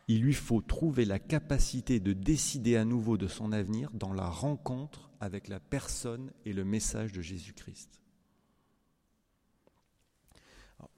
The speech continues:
je conclurai en deux minutes. Euh, on pourrait se poser la question, mais comment faire revivre ce principe vital de la dignité transcendante de l'homme dans notre société ? Que faire ?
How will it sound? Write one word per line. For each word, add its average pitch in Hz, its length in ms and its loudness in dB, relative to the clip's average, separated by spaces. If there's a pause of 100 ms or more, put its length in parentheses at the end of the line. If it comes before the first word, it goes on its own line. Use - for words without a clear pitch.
(140)
je 104 100 -14
conclurai 104 560 -6
en 90 160 -6
deux 101 200 0
minutes. 113 460 2 (720)
Euh, 92 360 0 (2000)
on 113 40 -10
pourrait 98 200 -2
se - 60 -8
poser 104 160 0
la 101 80 0
question, 110 300 -2
mais 92 140 -2
comment 135 380 0
faire 101 280 -4
revivre 110 400 0
ce 101 120 -4
principe 101 480 -6
vital 101 320 -4
de 90 60 -2
la 85 160 -4
dignité 113 440 -2
transcendante 95 520 -8
de 95 80 -4
l'homme 110 380 -4 (720)
dans 95 160 -12
notre 92 200 -10
société ? 98 460 -8 (1040)
Que 127 100 -6
faire ? - 440 -12